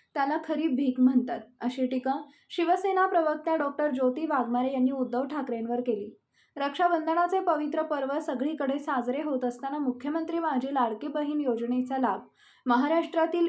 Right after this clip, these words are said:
एक कोटी सत्तावीस लाख महिलांच्या खात्यावर थेट जमा होणार असल्याचं डॉक्टर वाघमारे म्हणाल्या. "मुख्यमंत्री माझी लाडकी बहीण योजनेतील अर्जाची छाननी युद्ध पातळीवर सुरू असून रक्षाबंधनापूर्वी जास्तीत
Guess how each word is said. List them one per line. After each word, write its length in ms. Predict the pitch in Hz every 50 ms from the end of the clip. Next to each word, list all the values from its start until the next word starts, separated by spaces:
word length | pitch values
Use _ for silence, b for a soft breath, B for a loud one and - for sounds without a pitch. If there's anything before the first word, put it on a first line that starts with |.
| - -
एक 220 | 294 320 320 -
कोटी 260 | 339 339 - 339 349
सत्तावीस 520 | 339 349 294 262 - 277 269 269 294 269 - 294
लाख 240 | 262 262 269 285
महिलांच्या 480 | 277 302 294 247 240 240 240 254 262 262 262
खात्यावर 400 | 285 254 247 - 247 240 262 269 262 -
थेट 200 | 277 285 285 302 302
जमा 300 | 233 247 240 240 262 302
होणार 340 | 330 311 302 285 269 254
असल्याचं 480 | 240 240 240 - 254 262 262 254 240 240
डॉक्टर 300 | 240 240 240 - 254 262 269
वाघमारे 420 | 262 240 226 214 220 220 226 240 247
म्हणाल्या. 420 | 247 262 254 240 - - - - - _ _ _ _ _ _ _ b b b b b b
"मुख्यमंत्री 560 | 269 277 262 - 330 349 370 359 339 370 370 370
माझी 340 | 370 339 311 277 330 349
लाडकी 340 | 339 302 269 254 254 254 339
बहीण 340 | 311 320 320 320 339 349 339
योजनेतील 540 | 330 277 254 247 277 285 294 302 339 320 311
अर्जाची 460 | 285 262 247 247 269 262 - 302 -
छाननी 400 | - 302 269 247 240 254 262 294
युद्ध 300 | 302 285 262 226 214 254
पातळीवर 580 | 254 254 269 254 233 233 233 240 254 277 311 320
सुरू 240 | - - 262 254 247
असून 320 | 247 247 - 262 220 214 233 B B B B B B
रक्षाबंधनापूर्वी 1080 | 277 294 294 - - 392 381 370 349 339 339 330 349 370 370 370 359 330 262 320 320
जास्तीत 340 | 254 294 277 269 - 311 302